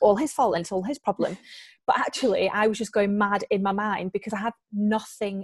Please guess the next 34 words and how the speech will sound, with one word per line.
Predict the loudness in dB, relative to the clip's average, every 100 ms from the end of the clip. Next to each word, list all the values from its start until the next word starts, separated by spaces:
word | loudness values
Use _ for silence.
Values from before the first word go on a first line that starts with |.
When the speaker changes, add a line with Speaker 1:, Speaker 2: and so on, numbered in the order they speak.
| 0
Speaker 1:
else | 0 0 -6 -8 -16 -18 _ _ _ _ _
to | -8
put | 0 4
it | 4
on | 2
because | -2 -2 -4 -6 -10
I, | -6
Speaker 2:
Yeah. | -4 -4 -8
Speaker 1:
h-, | -10
how | -4 -2
could | -2 0
I, | 0 0 -4 _ _ _ _ _ _ -10
uh, | -8 -8 -10 -6 6
going | 6 6
through | 0
the | 2
middle | 2 2 0 _ -14 -8
of | -4
a | -4
pandemic, | -4 -4 -4 -2 -2 -2 -4 -4 -6 -8
how | -10 -6 -6
could | -2 0
I, | 0 2 0 -2
<sighs> | -10 -20 _ _ _ _ _ _ _ _ _ _
how | -12 -10 -10 -12 -12 -10 -6 -4 -2
could | -2
I | -4
have | -4 -2
anything | 0 0 -2
else | -6 -6
to | 0
worry | 2 2
about, | 0 -2
like | -2